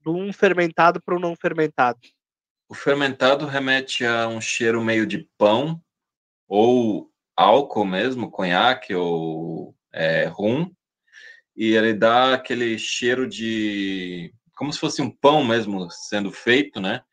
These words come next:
Speaker 2: Ele dá aquele cheiro de fermentação característico. Só que o Schmatzler, ele pode ser, por exemplo, tu mistura um tabaco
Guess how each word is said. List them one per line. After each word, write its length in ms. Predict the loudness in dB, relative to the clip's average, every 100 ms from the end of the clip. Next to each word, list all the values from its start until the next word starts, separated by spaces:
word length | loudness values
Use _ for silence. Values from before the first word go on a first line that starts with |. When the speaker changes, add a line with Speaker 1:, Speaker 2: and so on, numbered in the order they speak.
| _ _ _ -4
Speaker 2:
Ele 140 | 2
dá 80 | 4
aquele 260 | 4 0
cheiro 280 | -2 0 0
de 100 | -2
fermentação 760 | -4 -2 -2 -4 -8 -6 -6 0
característico. 920 | 2 2 2 0 2 -2 -10 _ -20 _ _ _ _ _ _ _ _ _ -2
Só 180 | 0
que 380 | 0 0 -2 -2
o 100 | -6
Schmatzler, 720 | -4 -2 0 0 0 -2 0 0
ele 140 | -2
pode 260 | -2 -4 -4
ser, 300 | -4 -4 -2
por 140 | -2
exemplo, 800 | -2 -2 -2 -4 -8 -8 -8 -12 _ _ _ _ _ _ _ _ -6
tu 60 |
mistura 380 | -4 -2 0 -2
um 100 | 0
tabaco 680 | 2 4 6 4 0 -16